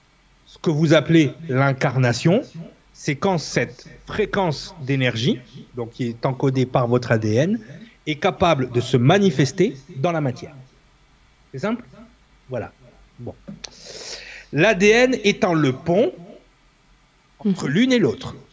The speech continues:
Speaker 1: entre l'énergie et la matière. La matière est énergie plus basse, le réceptacle. Et ensuite, on a l'information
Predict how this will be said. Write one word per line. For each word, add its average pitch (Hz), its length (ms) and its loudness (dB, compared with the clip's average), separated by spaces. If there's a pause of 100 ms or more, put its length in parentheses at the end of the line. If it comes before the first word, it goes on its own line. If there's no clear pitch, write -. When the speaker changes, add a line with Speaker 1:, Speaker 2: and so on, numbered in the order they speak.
(420)
Speaker 1:
entre 127 360 -4
l'énergie 127 600 0 (240)
et 196 80 -4
la 202 100 0
matière. 180 360 -2 (260)
La 110 80 -8
matière 139 360 2
est 127 160 2
énergie 110 480 0 (720)
plus 180 140 -4
basse, - 480 -6 (360)
le 127 80 -2
réceptacle. - 680 -2 (240)
Et 120 260 -4
ensuite, 135 340 -10
on 120 100 0
a 110 80 0
l'information 110 640 0